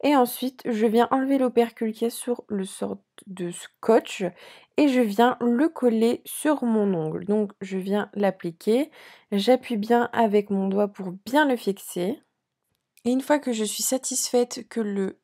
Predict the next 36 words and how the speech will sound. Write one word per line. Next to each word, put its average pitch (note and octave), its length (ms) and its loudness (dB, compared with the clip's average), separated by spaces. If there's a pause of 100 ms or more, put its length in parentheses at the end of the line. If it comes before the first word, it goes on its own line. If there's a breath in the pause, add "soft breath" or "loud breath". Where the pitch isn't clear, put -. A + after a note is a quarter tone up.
euh, E3+ 240 -6
scotch, - 540 -2
on F3 100 -4
va E3+ 60 2
appeler F3+ 200 -4
ça F#3 120 -2
comme F#3+ 140 -4
ça, G#3 340 0
est G3 120 0
bien G#3+ 200 0
collé G3+ 220 -4
sur G#3 240 -6
l'ongle, B3+ 340 -4 (300 loud breath)
je - 120 -6
viens A3 200 0
prendre B3 480 -4
ma F#3+ 200 -2
colle B3+ 480 -2 (440 loud breath)
à D#4+ 100 -8
capsule A3+ 640 -4
et B3+ 160 0
je A#3 140 -2
viens G#3 340 -4
tout A3+ 180 -10
simplement G#3 720 -2
en C4 180 -2
appliquer G#3 580 -6 (100)
par-dessus, A3+ 680 -6 (400 loud breath)
tout C#4 120 -6
partout, B3 400 0
pour A3+ 220 -6
vraiment A3 480 2
bien G3 720 -2
le A3+ 260 0
fixer. - 800 -10 (2250)
Ensuite, A#3+ 400 -2